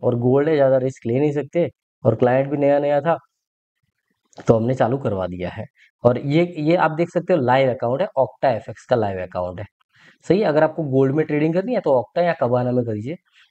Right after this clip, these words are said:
Exness में मत कीजिएगा, Exness में स्प्रेड ज़्यादा होता है। तो इनका नाम है अभिजीत डोवारी, ओके। यहाँ पे देखिए आप रियल अकाउंट है, Okta एफ़एक्स रियल अकाउंट,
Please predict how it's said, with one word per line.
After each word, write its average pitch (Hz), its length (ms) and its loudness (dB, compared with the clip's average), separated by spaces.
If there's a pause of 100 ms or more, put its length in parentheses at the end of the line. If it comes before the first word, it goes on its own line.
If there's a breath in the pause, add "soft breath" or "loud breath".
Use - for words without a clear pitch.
Exness 131 360 2
में 151 100 2
मत 127 220 2
कीजिएगा, 117 360 -2
Exness 139 380 -2
में 147 60 -4
स्प्रेड 131 260 0
ज़्यादा 101 240 -2
होता 90 260 -8
है। 90 100 -4 (520 soft breath)
तो 165 80 4
इनका 180 200 0
नाम 185 220 0
है 226 120 -6
अभिजीत 123 440 0 (600)
डोवारी, 117 520 0
ओके। 131 260 -4 (300)
यहाँ 123 140 4
पे 131 120 -2
देखिए 139 240 -2
आप - 260 -6 (180)
रियल 123 300 0
अकाउंट 120 340 -4
है, 202 80 -4 (440 soft breath)
Okta 127 360 2
एफ़एक्स 160 380 -2
रियल 120 280 0
अकाउंट, 87 340 -10